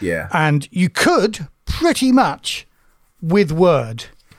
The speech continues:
Speaker 2: I
Speaker 1: Just
Speaker 2: mean, it
Speaker 1: the,
Speaker 2: also
Speaker 1: well
Speaker 2: showed, I think, some of the problems of what Word does.
Speaker 1: Yeah.
Speaker 2: In that Word, Word has been built up over time to add more and more functionality onto a word processing program,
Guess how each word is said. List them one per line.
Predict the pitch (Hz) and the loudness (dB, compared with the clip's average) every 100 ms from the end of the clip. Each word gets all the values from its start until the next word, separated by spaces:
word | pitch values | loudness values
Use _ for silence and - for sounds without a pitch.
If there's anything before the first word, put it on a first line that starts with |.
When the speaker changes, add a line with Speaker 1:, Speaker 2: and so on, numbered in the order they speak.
| - - | -10 0
Speaker 2:
I | |
Speaker 1:
Just | 190 | 2
Speaker 2:
mean, | 202 | 4
it | 214 | 2
Speaker 1:
the, | |
Speaker 2:
also | 330 - 233 | 2 2 0
Speaker 1:
well | 208 | 2
Speaker 2:
showed, | 220 208 185 - - | 2 4 2 -2 -2
I | 180 | 0
think, | 208 185 | 0 -2
some | 185 175 | 0 -2
of | |
the | 156 | -2
problems | - 214 170 147 127 | 0 0 2 0 -2
of | 131 - | -4 -6
what | 151 160 | -6 -4
Word | 156 180 156 120 | 0 2 0 0
does. | 123 156 196 - - | 0 0 0 -4 -6
Speaker 1:
Yeah. | 90 76 92 - - | -6 -6 -8 -12 -6
Speaker 2:
In | 165 160 | -2 0
that | 151 - _ _ _ _ _ _ 202 | 0 -4 _ _ _ _ _ _ -10
Word, | 170 160 240 240 208 180 - _ _ - 208 _ _ - - - - - - 160 | -2 2 4 4 2 -4 -18 _ _ -20 -20 _ _ -20 -18 -20 -20 -20 -10 -2
Word | 226 285 | 0 0
has | 220 | -2
been | 214 185 | 0 2
built | 185 170 | 2 2
up | 151 | 2
over | 160 170 151 | 2 2 2
time | - 135 131 | 2 2 2
to | 135 - | -2 -2
add | 139 131 | -2 0
more | 160 165 | 2 4
and | 151 | 4
more | 143 139 143 | 4 2 0
functionality | 147 147 - 139 135 117 127 123 - | -4 -4 -2 -2 0 -2 -4 -4 -2
onto | 143 131 123 | -2 -2 -6
a | |
word | 127 123 | -6 -6
processing | - 123 - 120 131 120 | -4 -4 -4 -6 -8 -10
program, | 123 117 113 120 | -12 -12 -12 -14